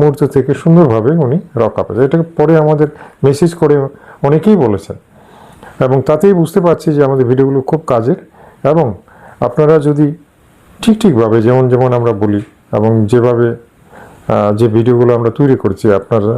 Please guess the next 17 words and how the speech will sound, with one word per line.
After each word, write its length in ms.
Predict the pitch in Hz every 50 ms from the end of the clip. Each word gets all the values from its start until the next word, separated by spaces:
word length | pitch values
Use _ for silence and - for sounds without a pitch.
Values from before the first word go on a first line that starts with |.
| 127 127 117 120
just 220 | 143 131 - - 143 127 120 120
লক্ষণ 440 | 123 123 - - 147 151 147 143 143 - - - - _ 135
মিলিয়ে 300 | 135 143 147 139 127 120
আপনি 220 | 113 110 - 127 117 107
যদি 200 | 113 110 110 113 110 - - - - - - _
ট্রাই 200 | - 175 185 170
করেন 240 | 131 120 113 113 117
ওষুধপত্র, 760 | 113 107 104 - 120 117 - - 117 113 151 165 185 196 175 -
তাহলে 180 | 147 160 196
অনেক 300 | 196 160 117 107 151 180 175 - - - -
ভালো 200 | 110 117 143 170 156
রেজাল্ট 340 | 120 107 92 90 87 - - 101
পাবেন। 200 | - - 87 98 - - - _ _ _ _ _ - - - - - - - - - - -
যাই 200 | 139 156 196 185
হোক, 160 | 147 117 107 - - - 151 156
এরপরেও 320 | 151 156 156 190 202 226 220
যে 120 | 170 139